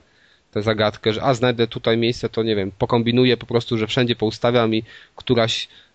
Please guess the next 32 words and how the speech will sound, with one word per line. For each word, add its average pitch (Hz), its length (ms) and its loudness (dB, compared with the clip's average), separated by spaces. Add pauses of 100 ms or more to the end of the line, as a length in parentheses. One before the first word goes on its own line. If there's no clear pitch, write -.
(140)
któraś 120 300 0
droga 117 260 4
okaże 117 320 0
się - 140 -8
prawidłowa." 113 640 0 (380)
Ale 127 200 0
takich 143 300 -6
przypadków - 440 -4
nie 143 160 2
ma 113 120 0
chyba 101 180 -2
za 95 100 -2
dużo. 92 340 -4 (500)
Więcej 131 340 2
jest 123 140 2
właśnie, 120 260 -4 (140)
więcej 123 460 -4
przypadków - 380 -6
jest 120 160 -4
takich, 131 260 -4
gdy 120 160 0
musimy 123 340 0
myśleć, 120 600 -2 (200)
co 117 140 -2
robimy. 107 380 0 (1080)
I 117 100 -18
to 127 160 2
jest - 420 -2
strasznie 131 960 0 (460)
satysfakcjonujące 123 1080 0
i 233 40 -2
fajne. - 420 0